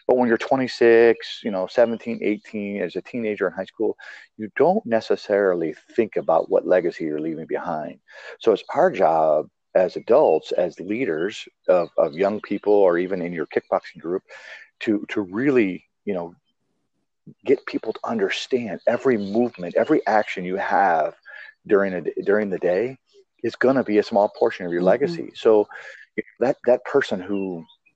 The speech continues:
Speaker 1: you know, maybe that's a motivational tool for you. When, you know, you have a person who shows up and just doesn't want to do kickboxing today. "I just don't wanna do it.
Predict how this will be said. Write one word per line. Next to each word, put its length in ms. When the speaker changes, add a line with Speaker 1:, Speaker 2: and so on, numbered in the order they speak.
Speaker 1:
you 80
know, 60
maybe 200
that's 180
a 40
motivational 580
tool 260
for 120
you. 200
When, 160
you 80
know, 60
you 120
have 120
a 60
person 260
who 40
shows 220
up 120
and 80
just 260
doesn't 280
want 220
to 80
do 100
kickboxing 600
today. 200
"I 40
just 180
don't 140
wanna 180
do 200
it. 100